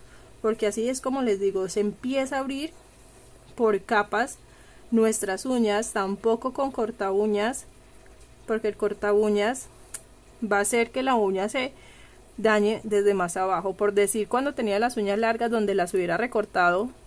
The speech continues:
con el corta uñas se hubieran empezado a dañar por los lados. No me gusta,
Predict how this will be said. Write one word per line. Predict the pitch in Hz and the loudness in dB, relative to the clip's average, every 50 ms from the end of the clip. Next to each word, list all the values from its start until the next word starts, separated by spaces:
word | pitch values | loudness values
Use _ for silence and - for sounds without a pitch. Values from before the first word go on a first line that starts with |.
| - - - | -20 -18 -4
con | - 214 196 190 | -2 0 0 0
el | 190 190 | -2 -4
corta | - 190 214 - - 240 262 | -6 -6 -6 -2 -2 0 0
uñas | 262 254 233 226 226 233 | 2 2 4 2 2 0
se | - 262 226 | 0 2 4
hubieran | 208 196 180 175 175 190 233 254 - - - - - - - - - - - | 4 4 4 2 0 -2 -4 -6 -8 -16 -20 -20 -20 -20 -20 -20 -20 -4 2
empezado | 214 208 214 - 226 220 220 240 220 208 208 202 202 | 2 2 6 6 6 6 8 6 6 8 8 8 8
a | 208 220 240 | 6 6 6
dañar | 254 247 233 214 202 190 180 175 - | 6 6 6 4 4 4 2 0 0
por | - 202 208 | -2 0 2
los | 233 226 220 | 2 2 2
lados. | 208 196 180 185 202 233 254 - - - - - - - - | 2 2 2 2 0 -2 -4 -8 -10 -10 -10 -10 -10 -10 -6
No | - 202 185 | -4 -2 -2
me | 185 190 190 | -2 -2 -2
gusta, | 196 196 190 - - - 156 165 | -4 -6 -6 -10 -8 -8 -10 -10